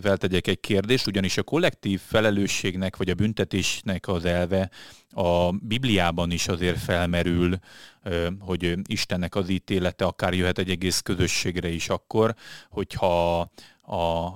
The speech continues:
a bűn történik az adott közösségben, és azért is kérdezem ezt, mert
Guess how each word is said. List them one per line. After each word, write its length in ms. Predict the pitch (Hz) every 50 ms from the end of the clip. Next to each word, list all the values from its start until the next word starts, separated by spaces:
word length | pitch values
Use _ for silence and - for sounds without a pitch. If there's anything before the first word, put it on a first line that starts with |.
| 113 - -
a 180 | - 101 92 85 87
bűn 500 | 95 101 95 92 90 92 95 98 - - - - 110 - 107 95 73 - - - - - 107 -
történik 540 | - 104 98 - - - 101 98 95 92 -
az 100 | 101 92
adott 280 | 95 92 95 92 - -
közösségben, 760 | - 104 90 98 92 - - - - 92 90 95 104 107 107
és 180 | 101 - - _
azért 220 | - 120 135 147 123
is 100 | - -
kérdezem 400 | - 120 110 113 107 113 110 110
ezt, 200 | 110 107 - -
mert 180 | 117 107 107